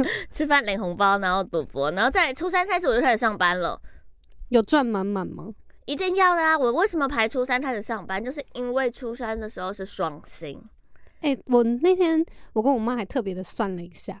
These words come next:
Speaker 1: 嗯。
Speaker 2: 就是如果双薪，好，算现在时薪是一百七吗？
Speaker 1: 一百七十六。
Speaker 2: 哇，很高欸。
Speaker 1: 很高啊。
Speaker 2: 所以两，两倍就是
Speaker 1: 一天可以赚三，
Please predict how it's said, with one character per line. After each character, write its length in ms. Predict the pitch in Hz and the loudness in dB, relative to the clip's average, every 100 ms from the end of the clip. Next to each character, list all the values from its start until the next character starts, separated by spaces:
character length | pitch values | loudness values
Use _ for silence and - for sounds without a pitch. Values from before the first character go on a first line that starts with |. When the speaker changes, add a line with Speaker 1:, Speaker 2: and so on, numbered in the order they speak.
| - | -12
Speaker 1:
嗯。 300 | 220 170 165 | -10 -10 -6
Speaker 2:
就 80 | 359 | 0
是 100 | 370 | 2
如 140 | 294 | 4
果 180 | 247 226 202 | 2 0 -2
双 420 | - - 240 240 | -6 0 0 0
薪， 400 | 247 240 214 220 - - | -2 -2 -2 -4 -8 -12
好， 160 | - 196 | -6 -4
算 360 | 196 311 269 226 208 220 - - | -2 0 0 0 -4 -10 -18 -10
现 180 | 277 | -4
在 80 | 262 | -4
时 240 | 254 - 208 | -4 -6 -6
薪 180 | 226 | -4
是 80 | 220 | -6
一 80 | 220 | -6
百 200 | 214 185 | -10 -12
七 320 | 202 - 190 | -14 -14 -10
吗？ 160 | 185 180 | -10 -4
Speaker 1:
一 80 | 240 | -2
百 140 | 214 | 0
七 100 | 196 | -2
十 140 | 202 180 | -4 -2
六。 240 | 170 127 - - - - - | -2 -2 -10 -16 -16 -8 -2
Speaker 2:
哇， 260 | 311 220 - - - - | -2 -4 -14 -16 -18 -4
很 200 | 262 233 | 0 0
高 280 | 262 262 269 | 2 2 2
欸。 120 | 226 | 2
Speaker 1:
很 180 | 226 202 | 2 2
高 120 | 202 | 4
啊。 300 | 196 196 190 | 4 4 4
Speaker 2:
所 160 | 247 330 | 4 2
以 40 | - - - - 247 | 0 -12 -20 -4 0
两， 440 | 226 196 190 196 - - | 2 0 -2 -4 -6 -6
两 600 | 214 202 185 180 180 190 | -2 -2 -2 -6 -8 -8
倍 260 | - 247 208 | -4 -2 0
就 160 | 202 233 | 0 -2
是 560 | - 220 208 196 185 | -2 -4 -2 -2 -4
Speaker 1:
一 80 | 190 | -2
天 220 | 311 294 | 2 2
可 100 | 311 | 2
以 80 | 330 | 0
赚 240 | 269 247 226 | 0 0 0
三， 240 | - 180 | -2 -4